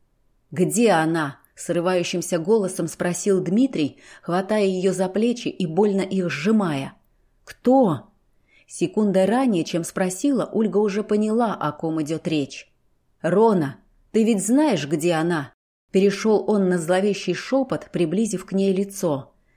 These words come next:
"Ты подстроила ей побег, я знаю, чувствую. И если раньше я не говорил об этом, то только потому, что знаю, ее найдут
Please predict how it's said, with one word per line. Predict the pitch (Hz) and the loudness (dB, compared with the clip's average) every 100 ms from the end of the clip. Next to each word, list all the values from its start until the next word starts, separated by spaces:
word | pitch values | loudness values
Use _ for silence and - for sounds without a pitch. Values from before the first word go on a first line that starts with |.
| _ _ _ - | _ _ _ 0
"Ты | 240 233 | 2 2
подстроила | 165 - - 208 196 185 | 0 -2 0 2 4 4
ей | 175 196 | 4 2
побег, | 190 196 190 175 - | 2 0 2 0 -2
я | 156 160 | -4 -4
знаю, | 139 190 226 165 131 | 0 0 0 0 -4
чувствую. | - 277 269 - - 160 139 - _ _ - | -2 2 2 0 -4 -4 -4 -8 _ _ -8
И | 170 | -4
если | 160 196 196 196 | 0 0 0 0
раньше | 202 208 196 190 | 2 2 0 0
я | 185 196 | 2 2
не | 190 | 2
говорил | 185 180 208 262 | 2 2 2 0
об | 160 147 | 0 0
этом, | 160 - 123 - - - | -2 -4 -8 -10 -20 -4
то | 180 | 0
только | 196 202 202 | 2 0 0
потому, | 202 196 196 220 | -2 0 2 0
что | - - 196 | 0 -2 0
знаю, | 185 220 214 143 139 | 2 0 0 -2 -6
ее | - 165 175 196 | -4 0 2 2
найдут | 190 180 170 247 | 2 0 2 -2